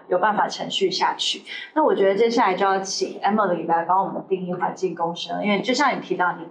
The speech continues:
替很多的不管是企业或是政府有做很多的，呃，顾问跟提案。那你们应该最快就有看到，不管是过去那些S D G指标啊，或者是最近要响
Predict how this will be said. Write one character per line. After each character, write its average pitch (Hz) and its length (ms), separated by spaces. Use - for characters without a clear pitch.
替 247 220
很 180 180
多 190 200
的 185 260
不 196 80
管 180 180
是 - 180
企 254 280
业 240 240
或 247 80
是 247 180
政 311 240
府 - 300
有 196 120
做 233 160
很 180 200
多 185 220
的， 185 100
呃， - 320
顾 262 160
问 - 300
跟 208 280
提 196 180
案。 180 240
那 214 400
你 208 100
们 202 160
应 226 100
该 240 300
最 302 240
快 254 220
就 214 80
有 175 120
看 185 220
到， 180 140
不 - 80
管 185 220
是 180 220
过 196 120
去 196 140
那 190 100
些 185 140
S - 260
D 208 120
G 208 220
指 202 240
标 185 160
啊， 180 420
或 190 140
者 180 100
是 180 200
最 214 200
近 190 440
要 185 180
响 - 220